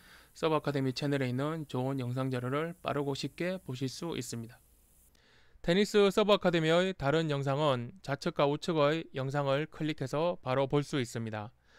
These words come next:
오늘 영상이 도움이 되셨다면 오른쪽 아래의 구독 버튼과 영상 아래에 있는 좋아요, 엄지척 버튼을 클릭해 주세요.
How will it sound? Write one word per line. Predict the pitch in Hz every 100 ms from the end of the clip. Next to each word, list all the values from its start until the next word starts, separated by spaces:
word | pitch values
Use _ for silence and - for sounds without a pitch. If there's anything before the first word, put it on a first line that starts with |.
| - - -
오늘 | - 160 151
영상이 | 143 147 139 151 175
도움이 | - 160 156
되셨다면 | 131 127 131 120 139 131 113 151 190
오른쪽 | 151 165 156 139
아래의 | 156 151 135 156 185
구독 | - 143 156 -
버튼과 | 127 127 120 127 151 190 - - _ 139
영상 | 131 143 143
아래에 | 160 160 139 123
있는 | 127 151 170 -
좋아요, | 143 139 139 127 139 175
엄지척 | 135 131 135 - 170 -
버튼을 | - 127 135 151 180
클릭해 | - 135 127 131
주세요. | - 120 113